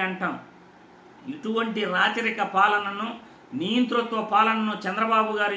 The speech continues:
ఈరోజు రాష్ట్రంలో కొనసాగిస్తున్నారు. పౌరుల హక్కులను నేలరాస్తున్నారు, విమర్శించే వాళ్ళపై కేసులు పెడుతున్నారు, ప్రభుత్వాన్ని విమర్శించే వాళ్ళను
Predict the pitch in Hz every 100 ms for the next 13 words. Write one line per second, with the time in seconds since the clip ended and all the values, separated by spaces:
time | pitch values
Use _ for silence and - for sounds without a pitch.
0 | 196 190 214 220 196 139 - - - 139
1 | 175 214 247 240 226 214 196 214 226 220
2 | 208 202 202 190 196 220 226 - - -
3 | - - - - - 170 196 240 254 220
4 | 185 196 247 240 233 214 208 226 220 214
5 | - 202 196 202 240 233 - - - 147
6 | 220 233 240 247 247 240 233 226 220 202
7 | 202 214 220 226 220 202 208 202 196 202
8 | 233 - - - - - 233 254 262 254
9 | 240 220 226 247 247 240 226 240 226 226
10 | 220